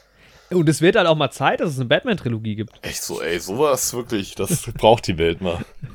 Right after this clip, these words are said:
Speaker 2: Ja, ey, ich hab noch
Speaker 1: Ja,
Speaker 2: ein
Speaker 1: aber es ist
Speaker 2: fettes
Speaker 1: ja geil.
Speaker 2: Brett
Speaker 1: Wenn's
Speaker 2: gesehen
Speaker 1: geil ist,
Speaker 2: die
Speaker 1: ist es
Speaker 2: Woche.
Speaker 1: geil. Also Leute, die sich darüber aufregen, den, den guckt's euch nicht an, aber ich weiß gar nicht, ob sich jemand darüber aufregt.
Speaker 2: Nee,
Speaker 1: Ich
Speaker 2: ich
Speaker 1: glaub, die
Speaker 2: glaub,
Speaker 1: meisten
Speaker 2: bei
Speaker 1: Leute
Speaker 2: dem
Speaker 1: finden
Speaker 2: Film
Speaker 1: Batman
Speaker 2: nicht.
Speaker 1: gut.
Speaker 2: Ja, ich glaub, ein
Speaker 1: Mhm.
Speaker 2: paar Leute haben halt hinten raus ihre Kritik, aber es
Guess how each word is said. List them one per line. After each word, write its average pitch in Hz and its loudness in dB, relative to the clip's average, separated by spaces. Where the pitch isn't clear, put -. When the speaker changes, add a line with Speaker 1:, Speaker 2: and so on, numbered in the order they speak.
Speaker 2:
Ja, 117 6
ey, 95 -2
ich 113 2
hab 131 2
noch 147 -2
Speaker 1:
Ja, - 0
Speaker 2:
ein - 6
Speaker 1:
aber 165 8
es 170 6
ist 147 6
Speaker 2:
fettes 175 8
Speaker 1:
ja 117 2
geil. 120 6
Speaker 2:
Brett 139 -6
Speaker 1:
Wenn's 147 2
Speaker 2:
gesehen - -2
Speaker 1:
geil 156 8
ist, - -4
Speaker 2:
die - -6
Speaker 1:
ist - -8
es - -6
Speaker 2:
Woche. - -4
Speaker 1:
geil. 151 0
Also 147 0
Leute, 165 4
die 160 0
sich 143 -8
darüber 147 2
aufregen, 120 0
den, 135 -12
den 127 -8
guckt's - 8
euch 123 2
nicht 107 -6
an, 98 -6
aber 101 -4
ich 107 -6
weiß 127 2
gar 110 -6
nicht, 110 -2
ob 104 -10
sich 107 -8
jemand 104 -4
darüber 98 -6
aufregt. 107 -10
Speaker 2:
Nee, 98 -6
Speaker 1:
Ich - -10
Speaker 2:
ich 113 -10
Speaker 1:
glaub, 117 0
die 117 -2
Speaker 2:
glaub, - 2
Speaker 1:
meisten 151 2
Speaker 2:
bei 143 4
Speaker 1:
Leute 147 4
Speaker 2:
dem 147 -2
Speaker 1:
finden 156 0
Speaker 2:
Film 147 -6
Speaker 1:
Batman 143 0
Speaker 2:
nicht. 139 -10
Speaker 1:
gut. 131 -6
Speaker 2:
Ja, 95 0
ich - -12
glaub, 98 2
ein 95 -2
Speaker 1:
Mhm. 92 -2
Speaker 2:
paar 107 2
Leute 101 2
haben 95 0
halt 92 -2
hinten 135 -2
raus 123 2
ihre 117 -4
Kritik, 113 -6
aber 90 -2
es - -8